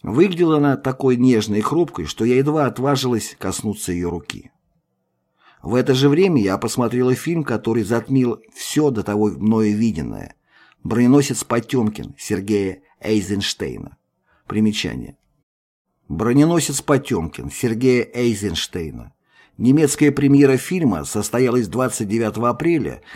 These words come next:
тысяча девятьсот двадцать пятого года в берлинском кинотеатре «Аполлон». Я вышла из кинотеатра как оглушенная.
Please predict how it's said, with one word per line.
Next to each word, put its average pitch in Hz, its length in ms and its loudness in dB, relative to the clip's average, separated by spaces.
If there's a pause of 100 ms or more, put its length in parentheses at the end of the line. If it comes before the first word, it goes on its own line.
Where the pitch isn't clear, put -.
(300)
тысяча 135 380 -2
девятьсот 113 340 0
двадцать 110 380 -4
пятого 113 320 -2
года 135 300 -2
в 92 100 -6
берлинском 131 680 -2
кинотеатре 117 640 -2
«Аполлон». 104 720 -6 (1400)
Я 113 360 0
вышла 139 340 2
из 131 160 0
кинотеатра 135 560 0
как 120 240 -4
оглушенная. 90 1000 -4